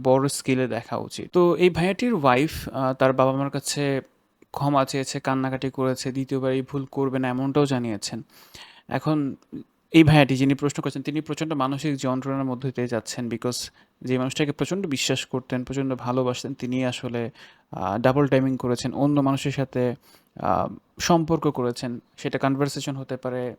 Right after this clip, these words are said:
মিট আপ হতে পারে, মেকআউট হতে পারে, anything else। তো এই মানসিক যন্ত্রণা থেকে তিনি আসলে কীভাবে বের করতে পারেন নিজেকে, at the same time তিনি এখন আসলে কী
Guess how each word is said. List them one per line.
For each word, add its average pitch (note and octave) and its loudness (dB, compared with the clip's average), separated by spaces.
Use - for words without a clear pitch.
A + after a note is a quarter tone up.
মিট D3 -2
আপ C3+ 2
হতে C3 -2
পারে, A#2+ -2
মেকআউট C#3 0
হতে - -8
পারে, D#3+ -8
anything B2+ -4
else। B2+ -10
তো - -6
এই E3 4
মানসিক D#3+ 2
যন্ত্রণা D3+ -2
থেকে F3+ -4
তিনি E3 -2
আসলে E3+ -4
কীভাবে E3 0
বের C3+ 2
করতে C#3+ -2
পারেন B2+ 0
নিজেকে, C3 -2
at B2 -6
the C3+ -4
same D3+ 0
time D#3 0
তিনি D#3+ 0
এখন D3+ -2
আসলে D3+ -4
কী E3+ -6